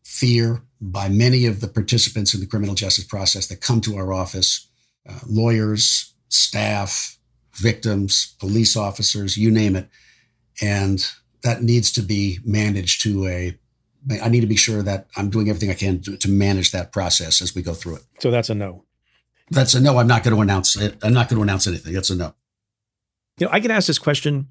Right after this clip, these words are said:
Speaker 2: from time to time, but I'd like to ask another esteemed prosecutor. Do, do you think of people as being, are there bad people or only people who do bad things?
Speaker 1: Well, I think everybody comes into the world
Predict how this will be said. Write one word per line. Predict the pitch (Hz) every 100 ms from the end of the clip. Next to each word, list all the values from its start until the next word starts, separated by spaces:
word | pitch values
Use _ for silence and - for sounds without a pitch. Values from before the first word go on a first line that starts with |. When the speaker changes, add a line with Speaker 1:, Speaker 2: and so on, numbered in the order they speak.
| _ -
Speaker 2:
from | 127
time | - 135
to | 131
time, | 131 127 123 120 -
but | 120
I'd | 117
like | 113
to | 117
ask | 104
another | 107 107 113 120 - _ _ _
esteemed | - - 120 107
prosecutor. | 120 120 - 120 120
Do, | - 277
do | 226
you | 214
think | - 190 - _ _
of | 123 -
people | - 185 180
as | 104 127
being, | 147 143 120
are | 160
there | 233
bad | 165 170 -
people | - 160 170
or | 185 127
only | 131 127 120 117 - _ _ _ _ _ _
people | - 127 110
who | 110
do | 117
bad | 107 110 110
things? | - 120 98 95 - - _ _ _ _ _ _ _ _ -
Speaker 1:
Well, | 123 123
I | 139
think | 175 147
everybody | 147 151 127 127 117
comes | 123 113
into | 113 107
the | 98
world | 101 98 87 87